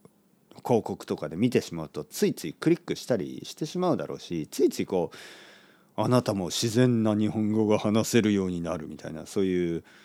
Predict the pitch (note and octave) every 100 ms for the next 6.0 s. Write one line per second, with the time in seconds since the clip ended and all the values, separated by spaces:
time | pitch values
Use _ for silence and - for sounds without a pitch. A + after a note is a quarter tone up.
0 | - _ - A#2+ - D#2 D2 - G#2+ G2
1 | G#2 - G2+ C#2 E2+ - - D#3 - F3+
2 | A#3 F3+ E2+ D#2 - - - _ _ _
3 | _ _ - D3 G#3+ A3+ E3 C#3+ - B3
4 | G2 - C3 G2 F#2 F2+ E2 F2 E2+ D#2
5 | - - D#3+ A3 A#3 - G#3 F#3+ F3+ F3